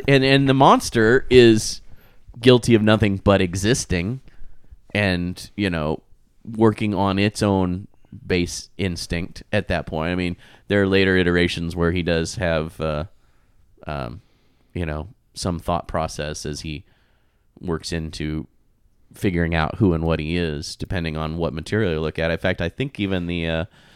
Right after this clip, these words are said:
the Mary Shelley book references that the creature does eventually get some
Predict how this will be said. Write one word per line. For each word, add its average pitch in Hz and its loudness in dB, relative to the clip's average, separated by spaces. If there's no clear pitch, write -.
the 87 -2
Mary 92 2
Shelley 98 0
book 85 -4
references 85 -2
that 82 -2
the 82 -2
creature 87 -4
does 87 -2
eventually 90 -4
get 78 -6
some 90 -2